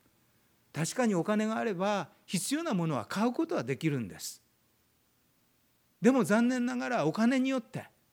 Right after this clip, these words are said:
私たちは幸せを買い取るっていうことはできません。じゃあどうすれば私たちは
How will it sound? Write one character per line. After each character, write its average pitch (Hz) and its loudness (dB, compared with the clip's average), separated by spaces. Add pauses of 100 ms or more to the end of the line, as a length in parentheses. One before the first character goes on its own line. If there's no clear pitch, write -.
(460)
私 175 0
た 165 0
ち 156 -2
は 131 0
幸 175 2
せ 175 -4
を 190 0 (340)
買 214 2
い - 0
取 330 -4
る 240 -8
っ - -16
て - -10
い 135 -2
う - -8
こ 135 -6
と 226 -8
は 226 -6 (480)
で 160 0
き 202 2
ま 180 0
せ 156 -6
ん。 98 -14 (1500)
じ 165 4
ゃ 208 4
あ 160 2
ど 160 2
う 226 6
す 254 -2
れ 370 -2
ば 339 0
私 175 0
た 151 -4
ち 147 -12
は 208 -8